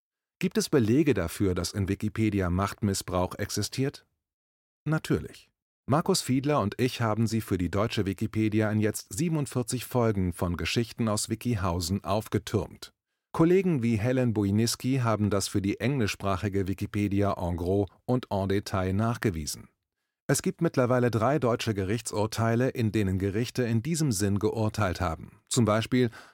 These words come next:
dass es kein Recht auf Anonymität in der Wikipedia gibt, wenn man dort an der Meinungsbildung teilnimmt, und das auch noch manipulativ. Gerade hat ein deutsches Gericht zum ersten Mal überhaupt einen Wikipedia-Autor verurteilt,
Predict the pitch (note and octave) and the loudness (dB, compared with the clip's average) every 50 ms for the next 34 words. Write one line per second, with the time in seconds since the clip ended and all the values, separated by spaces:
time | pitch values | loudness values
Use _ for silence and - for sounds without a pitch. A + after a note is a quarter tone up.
0 | - - C3 - D3+ - - - F3 F#3 C3 G2+ B2+ C3+ - - - A2+ A2+ A2+ | -6 -4 -2 -2 -2 -2 -2 -2 -2 -2 0 -2 -2 -4 -6 -6 -4 -4 -4 -4
1 | - - B2+ B2+ B2 A#2 A#2 A2 A#2 A#2 A2+ - D#3 E3+ D3+ - - - G2+ G2 | -6 -4 -2 0 2 2 2 2 0 0 -2 -2 -4 -4 -4 -4 -6 -4 -4 -2
2 | E2+ E2+ E2 D#2 F2 E2+ - G#2 F#2+ - G#2 A2 G#2+ G2+ G#2 G2+ G2 F2+ G2+ B2+ | 0 -2 -2 -2 -4 -4 -4 -6 -4 -2 -2 0 0 0 0 0 -2 -2 -4 -4
3 | C#3 - - - - - A#2+ C#3+ D3 D3+ C#3+ C#3 A#2+ A#2+ A2 B2+ - - C3+ B2+ | -6 -6 -10 -14 -6 -4 -2 0 2 2 2 2 2 2 0 0 -2 -4 -2 0
4 | B2+ B2 A#2 A#2 A#2+ B2+ A#2 G2 F#2 - - - G2 F2+ E2+ F#2+ F#2+ F#2+ - - | 0 2 2 2 2 2 2 0 0 -2 -2 -2 0 0 0 0 -2 -2 0 0
5 | G#2 G2 F#2 F#2+ F2+ F2 E2 - - - - - _ _ - C#3 D#3 - - - | 0 0 0 0 0 -2 -4 -6 -8 -12 -14 -14 _ _ 0 0 0 0 -2 -2
6 | C#3+ C#3 - - G2+ G2 - - G#2 G2 - - G2 F#2+ F2 F#2+ F#2 - - G2 | -2 -2 -2 -4 -4 -4 -2 0 -2 -2 -2 -4 -4 -2 -2 -2 -2 -2 -2 0
7 | F#2+ F#2+ G#2 - - G2 - - - - _ _ _ _ _ _ _ _ _ _ | 0 0 -2 -2 -6 -8 -8 -10 -14 -20 _ _ _ _ _ _ _ _ _ _
8 | _ _ _ _ - B2 A2 C3 D3+ D3+ D#3 C3 D3+ - C#3+ B2+ - G#2 G#2 - | _ _ _ _ 0 0 2 2 2 2 2 2 2 0 2 2 2 2 0 0
9 | - A2 - - G2+ G#2+ B2 - - - - G2 F#2+ - G#2 G#2+ - - - G#2+ | -2 -4 -4 -4 -2 -2 -2 -4 -4 -4 -4 -4 -2 -2 -2 -2 -2 -2 0 0
10 | G2+ F#2+ F2+ F#2 F2+ F#2+ F2+ D#2+ A2+ A#2+ - - - G2+ F#2+ F#2 F2 G2 G#2+ - | 2 2 0 0 -2 -2 -2 -2 -2 -4 -4 -4 -4 -4 -2 -2 -2 -2 -2 -4
11 | A2+ A2 - - D3 D3+ A2+ G2 F2 F2 - E2+ F2+ F2+ - F#2+ D#2+ D2+ - F#2 | -4 -6 -4 -4 -2 0 0 0 0 0 -2 -4 -4 -4 -4 -6 -6 -4 -4 -6
12 | - - - A#2+ A#2+ - A2 G#2+ A2+ A2+ | -6 -4 -4 -4 -2 0 2 2 2 0